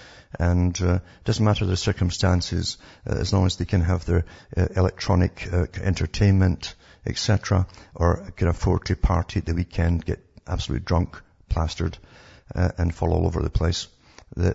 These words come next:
they generally call that okay, because everyone else in their own peer group is doing the same thing. It's only when they can't afford to do that that they feel sorry for themselves, uh, and seek help from the, the health services, and then they get drugs to make them feel happier. So you, you're living it in a controlled system.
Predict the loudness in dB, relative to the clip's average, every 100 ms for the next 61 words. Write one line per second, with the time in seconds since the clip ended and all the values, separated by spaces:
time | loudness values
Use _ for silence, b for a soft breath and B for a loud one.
0 | -2 -2 2 2 0 -2 -2 0 -2 -2
1 | -2 2 2 2 0 2 4 4 4 4
2 | 2 2 4 2 0 0 -2 -2 -2 -2
3 | -2 0 0 0 2 2 2 B B B
4 | B 0 4 4 2 0 0 0 -2 -2
5 | 0 0 -2 -4 0 0 -2 -6 -6 -4
6 | -2 0 0 0 -4 -2 0 0 -2 -6
7 | B B B B -8 -2 0 0 -2 -2
8 | 0 0 0 -2 -2 -2 -6 B B -8
9 | -6 -4 0 0 0 0 0 0 -2 -4
10 | -2 0 0 -2 -6 -6 -2 -2 -2 -8
11 | -10 B B B -4 -4 -4 -4 -2 0
12 | 0 0 -2 -8 -20 _ _ _ _ B
13 | B B B B -4 2 2 2 -2 2
14 | 4 4 6 4 4 2 2 0 0 0
15 | 0 -2 -4 -6 -2 -2